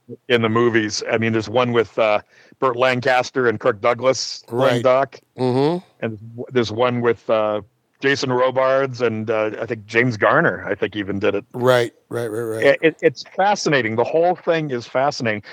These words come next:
Speaker 1: There was even one the other day I saw in Turner Classics. It was, uh, Joel McCrea playing Wyatt Earp, but it's before he gets to Dodge City. It's before he meets up with Doc.
Speaker 2: Ah,
Speaker 1: It's
Speaker 2: okay.
Speaker 1: him and his brothers. It's the city they end up in right before he goes to Dodge. The movie ends with him riding out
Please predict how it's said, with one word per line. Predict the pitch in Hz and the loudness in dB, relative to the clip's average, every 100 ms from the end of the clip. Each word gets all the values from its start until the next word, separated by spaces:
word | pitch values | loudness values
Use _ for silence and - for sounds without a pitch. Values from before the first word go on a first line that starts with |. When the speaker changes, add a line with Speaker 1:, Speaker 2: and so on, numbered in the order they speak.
| - | -2
Speaker 1:
There | 185 | 0
was | 180 - | 0 0
even | 208 285 262 170 | -2 0 2 2
one | 143 139 | 2 2
the | 143 | 0
other | 127 | 0
day | 120 156 | 0 2
I | 156 | 2
saw | - 131 | 2 0
in | 120 | 0
Turner | 135 127 117 | 0 -2 0
Classics. | 123 156 - 123 | 2 2 0 -6
It | 123 | -6
was, | 123 117 117 | -4 -2 0
uh, | 110 - - | 0 -2 -12
Joel | 120 151 165 | -4 0 2
McCrea | 135 - 160 190 233 | 0 -2 0 0 0
playing | 120 104 101 | 0 0 2
Wyatt | 104 98 | 0 2
Earp, | 92 90 117 | -2 -6 -6
but | 127 | -6
it's | 123 | -4
before | - 127 - 170 | -4 -4 0 2
he | 151 | 2
gets | 143 131 | 0 -2
to | - | -4
Dodge | 110 123 117 104 - | 0 2 4 2 -2
City. | 143 117 92 - _ _ | -2 0 -6 -16 _ _
It's | - 117 | -6 -4
before | 131 123 139 | -4 0 2
he | 120 | 2
meets | 120 117 | 0 0
up | 127 107 | -2 0
with | 98 101 | -4 0
Doc. | 117 107 - - - | 2 2 0 -10 -12
Speaker 2:
Ah, | - 139 131 | 0 4 4
Speaker 1:
It's | 131 | 4
Speaker 2:
okay. | 104 | 2
Speaker 1:
him | 143 | 0
and | |
his | 131 | -2
brothers. | 98 127 135 123 113 - - _ _ | -2 0 2 2 -2 -6 -16 _ _
It's | 156 135 | -2 0
the | 143 | 0
city | 139 - 175 170 | 0 0 2 4
they | 147 143 | 4 4
end | 139 135 | 2 2
up | 135 | 2
in | 135 120 123 | 0 0 -4
right | 123 147 143 | 0 0 0
before | 127 139 | -2 2
he | 127 | 2
goes | 123 120 | 2 -2
to | 127 | -6
Dodge. | 104 113 117 107 | 0 2 2 0
The | 117 | -2
movie | 127 135 127 120 | -2 0 0 2
ends | 120 110 | 0 -2
with | 110 | 0
him | 120 110 | 0 2
riding | 113 117 113 | 2 2 0
out | 110 | -2